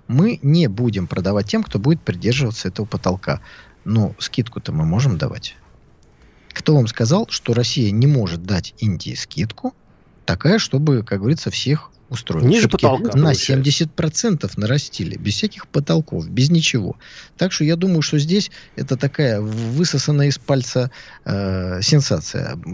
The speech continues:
Speaker 1: Абсолютно тихо, спокойно, как говорится, без шума и пыли договорятся. Обратите внимание, что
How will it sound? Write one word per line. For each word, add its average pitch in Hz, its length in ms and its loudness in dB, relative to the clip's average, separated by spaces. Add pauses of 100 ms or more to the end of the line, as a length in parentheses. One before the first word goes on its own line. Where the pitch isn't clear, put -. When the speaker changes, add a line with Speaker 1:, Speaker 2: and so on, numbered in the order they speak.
(120)
Speaker 1:
Абсолютно 151 680 2
тихо, 170 380 -2
спокойно, 156 760 0
как - 180 -2
говорится, 131 240 -2
без 139 160 2
шума 143 340 4
и 135 40 2
пыли 202 280 0
договорятся. 139 640 -2
Обратите 160 340 -2
внимание, 185 380 2
что 143 280 0